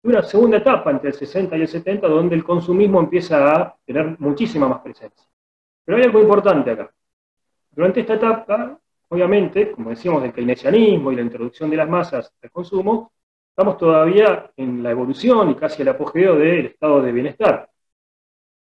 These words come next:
Con lo cual el consumo está todavía solamente segmentado, o reducido, mejor dicho, a las cuestiones de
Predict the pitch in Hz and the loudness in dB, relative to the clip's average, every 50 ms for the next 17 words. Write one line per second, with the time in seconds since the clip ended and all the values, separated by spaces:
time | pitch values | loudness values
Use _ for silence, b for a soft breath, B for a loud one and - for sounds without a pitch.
0 | _ _ _ _ 156 165 196 - 240 220 208 - 196 190 180 - 233 220 190 185 | _ _ _ _ -6 -4 -2 0 0 2 2 2 2 0 2 2 2 4 4 4
1 | 208 - - - _ _ _ _ _ _ _ _ _ _ _ _ _ _ _ _ | 2 2 -2 -8 _ _ _ _ _ _ _ _ _ _ _ _ _ _ _ _
2 | _ - 160 - _ - 233 220 - 202 185 190 190 214 233 208 190 185 185 185 | _ -14 -14 -12 _ -6 -6 -2 0 2 4 4 4 4 4 4 4 4 4 2
3 | 185 - _ _ _ _ _ - 240 226 208 202 220 233 220 - - 175 - - | 0 -6 _ _ _ _ _ 0 2 4 4 4 4 2 0 0 -4 -8 -6 -4
4 | 160 156 156 156 160 170 175 170 220 220 190 175 175 202 226 220 - - _ _ | -4 -4 -2 -2 -2 -2 -2 -2 0 2 2 4 4 2 0 -2 -6 -12 _ _
5 | _ _ _ _ _ _ _ - 156 170 165 160 165 - - 147 139 135 139 - | _ _ _ _ _ _ _ -8 -6 -6 -6 -8 -10 -8 -4 -2 -2 -2 -2 -2
6 | 233 208 160 139 135 131 - - 143 151 175 175 - - 202 202 - 139 143 - | 0 2 2 2 2 0 -2 -4 -4 -2 -4 -4 -4 -6 -6 -4 -4 -6 -6 -8
7 | - - 156 - - _ - 240 233 214 185 170 - - _ _ _ _ _ _ | -10 -10 -10 -10 -8 _ -2 0 0 0 0 -2 -6 -10 _ _ _ _ _ _
8 | _ _ _ _ _ _ _ _ _ _ 131 120 123 151 175 190 202 202 - - | _ _ _ _ _ _ _ _ _ _ -18 -12 -6 -4 -2 -2 -2 -4 -6 -8